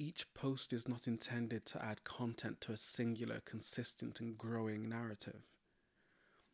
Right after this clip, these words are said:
What we are looking for here is not the universal truth, but a truth, something which can have bearing on the way that we choose to live our lives.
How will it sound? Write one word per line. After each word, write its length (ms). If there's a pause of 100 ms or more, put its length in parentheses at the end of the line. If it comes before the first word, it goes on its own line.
(100)
What 400
we 100
are 40
looking 320
for 260
here 260
is 200
not 480 (340)
the 80
universal 800
truth, 480 (720)
but 180 (100)
a 160
truth, 500 (1040)
something 480
which 160
can 100
have 220
bearing 320
on 80
the 80
way 140
that 120
we 80
choose 340
to 100
live 120
our 120
lives. 560